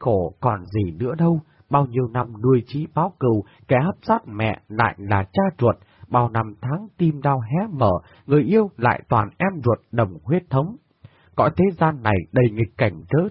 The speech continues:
trêu, kẻ khốn khổ này còn sống sao nổi với số mạng quá khắt khe, nghiệt ngã thế này. Ai nấy đều lộ vẻ lo lắng nhìn mấy người họ Đèo, thân nữ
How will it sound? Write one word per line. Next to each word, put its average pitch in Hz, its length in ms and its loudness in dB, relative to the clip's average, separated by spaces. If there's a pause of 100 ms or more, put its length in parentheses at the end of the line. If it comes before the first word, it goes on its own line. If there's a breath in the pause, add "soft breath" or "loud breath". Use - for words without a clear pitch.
trêu, 185 260 4 (220 soft breath)
kẻ 120 160 4
khốn 202 260 2
khổ 107 300 2
này 107 180 2 (140)
còn 117 200 2 (160)
sống 151 200 -4 (140)
sao 196 180 0
nổi 107 300 2 (200 soft breath)
với 151 240 4
số 190 260 -2
mạng 117 260 -4 (100)
quá 139 280 -2
khắt - 260 -6
khe, 175 140 2 (240)
nghiệt 110 260 2
ngã 98 220 -8
thế 175 300 -4
này. 95 180 0 (1300 soft breath)
Ai 127 160 -2 (100)
nấy 151 200 -2
đều 113 320 0
lộ 107 200 0
vẻ 101 280 0
lo 143 160 -2 (120)
lắng 170 360 -6
nhìn 113 300 -2
mấy 180 140 -2
người 117 240 -6
họ 113 240 0
Đèo, 101 300 2 (380 loud breath)
thân 165 220 2
nữ 208 240 0